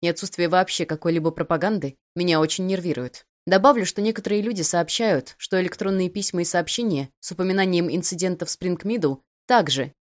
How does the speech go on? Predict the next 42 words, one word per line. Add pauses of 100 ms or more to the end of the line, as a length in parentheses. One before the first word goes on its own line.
таинственным
образом
исчезли.
Сразу
ясно. (300)
Дело
тут
пытаются
замять
не
просто
так. (380)
Что
бы
это
ни
было,
масштабы
должно
быть
просто
гигантские. (380)
Ребят, (420)
даже
если
мы
пока
не
видим
всех
связей, (160)
то
явно
уже
их
чувствуем,
скажите,
а? (320)
Мы
приверженцы
чистой
правды,